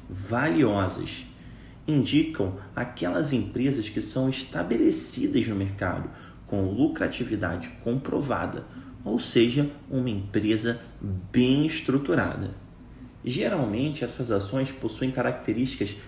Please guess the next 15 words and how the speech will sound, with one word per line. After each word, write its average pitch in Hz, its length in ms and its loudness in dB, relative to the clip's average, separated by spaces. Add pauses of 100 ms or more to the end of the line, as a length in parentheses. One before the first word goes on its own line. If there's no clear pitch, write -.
(160)
bem 147 440 4
interessantes 139 840 2
ao 139 60 2
investidor, 131 680 2 (480)
como 101 480 2 (440)
alto - 320 0
valor 143 280 4
de 127 80 -2
mercado, 101 600 0 (480)
boa 110 600 6
gestão, 120 680 0 (440)
transparência 151 840 0
com - 160 0
seus 143 220 2
acionistas, 117 760 0